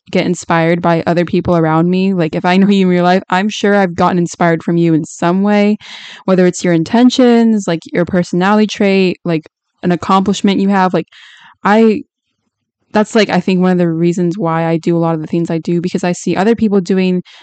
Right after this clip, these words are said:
things, you know, maybe not the exact same things, but they're passionate about something, and that drives me to be passionate about a lot of <laughs> things, maybe too much.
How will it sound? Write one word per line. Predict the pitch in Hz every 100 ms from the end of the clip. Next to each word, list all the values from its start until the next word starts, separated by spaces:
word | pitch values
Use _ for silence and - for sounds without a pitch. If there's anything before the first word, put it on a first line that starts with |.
| _ _
things, | 190 185 180 180 170
you | 180
know, | 170 165
maybe | 170 226
not | 262
the | 196
exact | 165 160 180
same | - 220
things, | 214 220 214
but | - -
they're | 262 269
passionate | - 330 - 285 269
about | 196 185 -
something, | - 180 - 208 190 170
and | 180 175 165 165 - - - _ _ _ -
that | 190 180
drives | 196 180 175
me | 180
to | 175
be | 170
passionate | - 175 - 180 175 165 -
about | - 190 -
a |
lot | 220 262
of | 214
<laughs> |
things, | - 226 175 269 - - _ - 247 226 -
maybe | - 165 196 214
too | 233 202
much. | 180 - -